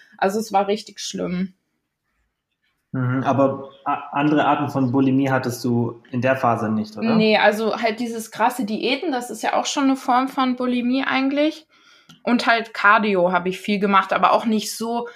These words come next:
Speaker 1: also so fünfmal die Woche eine Stunde, das geht noch.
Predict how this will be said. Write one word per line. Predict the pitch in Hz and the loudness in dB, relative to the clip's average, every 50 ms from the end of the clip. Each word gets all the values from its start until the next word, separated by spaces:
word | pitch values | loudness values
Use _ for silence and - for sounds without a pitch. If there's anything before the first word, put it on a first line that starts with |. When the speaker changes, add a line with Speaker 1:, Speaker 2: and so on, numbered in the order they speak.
| - _ - - | -18 _ -4 0
Speaker 1:
also | - 185 185 196 196 190 185 180 180 180 - _ _ _ _ _ _ _ _ _ _ | 0 2 2 2 2 2 2 2 0 -4 -10 _ _ _ _ _ _ _ _ _ _
so | - - - 208 202 | -6 -2 -2 -2 0
fünfmal | - - 240 240 - 247 220 208 | 0 -2 -2 -2 0 2 2 2
die | 202 202 180 | 2 2 2
Woche | 190 202 202 214 | 2 2 2 2
eine | 196 190 180 | 0 0 -2
Stunde, | - - - - 202 202 220 196 175 | -2 -4 -2 0 0 2 2 2 0
das | 165 165 170 165 - - | 0 -2 -4 -6 -8 -6
geht | - 202 220 226 233 233 226 226 - - | -4 -2 0 0 0 -2 -2 -4 -6 -8
noch. | 160 160 160 165 156 - - - - - | -6 -4 -4 -4 -6 -6 -10 -16 -20 -20